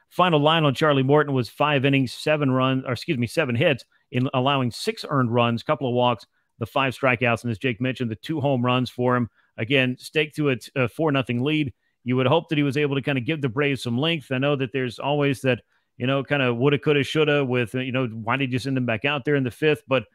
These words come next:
uh, with the position that the Braves bullpen has been in and, and may be in for a while, you gotta try to get some length out of your starting pitchers. And for Charlie Morton,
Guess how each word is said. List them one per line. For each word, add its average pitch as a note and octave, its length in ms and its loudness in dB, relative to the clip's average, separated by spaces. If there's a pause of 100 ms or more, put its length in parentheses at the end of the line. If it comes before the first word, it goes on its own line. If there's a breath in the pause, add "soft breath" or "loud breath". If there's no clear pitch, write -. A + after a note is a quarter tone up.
(280)
uh, B2 140 -4
with C3 140 0
the A#2+ 60 -4
position E3 400 -4
that D3+ 100 0
the C#3 60 0
Braves C#3+ 320 2
bullpen D3+ 500 0
has A#2+ 140 -2
been D3 260 2
in D3 240 0
and, A#2+ 200 -4
and A#2+ 180 -2
may B2+ 120 0
be C3+ 280 0
in C#3+ 100 -2
for C3 200 0
a B2 60 2
while, C#3+ 440 0 (260)
you B2+ 120 0
gotta D3+ 260 2
try D3+ 160 2
to C#3 60 0
get C3+ 180 -6
some C3+ 200 0
length C3+ 300 0 (100)
out C3+ 240 0
of B2+ 180 -2
your A#2 80 -6
starting A#2+ 360 -2
pitchers. A#2 460 -4
And A2+ 100 -6
for A#2+ 80 -16
Charlie B2+ 300 -2
Morton, B2+ 380 0